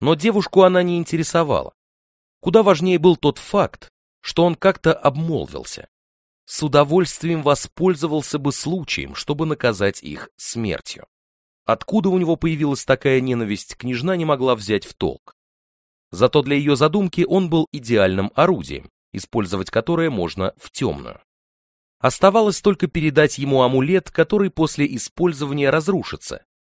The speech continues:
чтобы не оставлять следов. Она обратилась к отцу, который как-то упоминал, что подобные вещи можно создать. И родитель не подвел. Спустя месяц, отдав ей амулет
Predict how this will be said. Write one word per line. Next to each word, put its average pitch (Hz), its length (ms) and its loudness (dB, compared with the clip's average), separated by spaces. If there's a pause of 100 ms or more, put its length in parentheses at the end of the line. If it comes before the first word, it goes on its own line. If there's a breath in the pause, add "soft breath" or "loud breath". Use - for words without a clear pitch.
чтобы 196 360 0
не 180 80 2
оставлять 123 560 0
следов. 120 580 -6 (840)
Она 202 260 2
обратилась 180 560 2
к - 80 -10
отцу, - 480 -2 (220)
который 202 340 4
как-то 143 380 2
упоминал, 160 580 2 (220)
что - 240 0
подобные 165 560 2
вещи 120 500 -2
можно 87 460 -2
создать. 110 580 -4 (540)
И 151 100 2
родитель 180 480 2
не 175 100 -2
подвел. 101 600 -2 (640)
Спустя - 480 0
месяц, 170 500 -2
отдав 98 400 0
ей 95 200 0
амулет 147 420 0